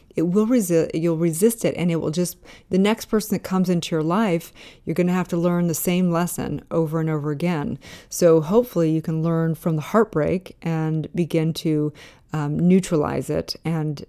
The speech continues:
uh, get peace with it. Because the truth is this, is that all relationships are eternal again. They never end,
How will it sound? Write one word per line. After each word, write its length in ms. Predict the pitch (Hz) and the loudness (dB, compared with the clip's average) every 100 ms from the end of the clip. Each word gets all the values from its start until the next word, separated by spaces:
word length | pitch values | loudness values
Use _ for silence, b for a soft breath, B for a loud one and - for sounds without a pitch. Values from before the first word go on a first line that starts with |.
| - | -8
uh, 240 | 160 151 | -4 -4
get 240 | 151 160 - | -4 -4 -4
peace 260 | 190 180 | -2 -2
with 140 | 151 - | -2 -6
it. 160 | - - _ B B B | -8 -10 _ B B B
Because 200 | - 226 | 0 4
the 80 | 226 | 4
truth 280 | - 302 302 | 4 2 4
is 160 | 214 160 | 4 4
this, 380 | 202 - - - | 2 2 -4 -4
is 140 | 170 | 0
that 260 | 170 170 - B B B B B B - | 2 0 -2 B B B B B B 2
all 220 | 202 247 | 4 6
relationships 680 | 262 202 190 175 175 - - | 6 4 4 0 -2 -6 -2
are 140 | 170 160 | 0 0
eternal 380 | 160 165 160 | 0 -2 0
again. 260 | 151 143 156 | -2 -2 0
They 80 | 165 | 0
never 240 | 170 240 - | 2 2 2
end, 420 | 165 151 175 | 0 2 0